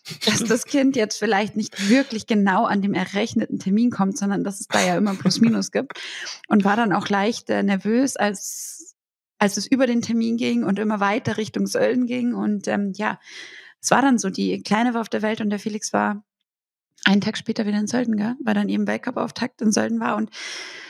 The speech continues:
ich glaub, wenn ich das jetzt nicht gewohnt und, äh, gewohnt gewesen wäre und gewusst hätte, dass es eben genauso sein wird, dann wäre das sicherlich schwierig gewesen.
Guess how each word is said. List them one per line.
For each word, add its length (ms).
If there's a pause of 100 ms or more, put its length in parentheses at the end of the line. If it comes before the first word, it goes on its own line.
(400)
ich 120
glaub, 200
wenn 100
ich 100
das 140
jetzt 200
nicht 180
gewohnt 400
und, 420 (240)
äh, 200
gewohnt 360
gewesen 340
wäre 260
und 80
gewusst 400
hätte, 180
dass 220
es 100
eben 180
genauso 380
sein 320
wird, 200
dann 120
wäre 120
das 140
sicherlich 360
schwierig 400
gewesen. 360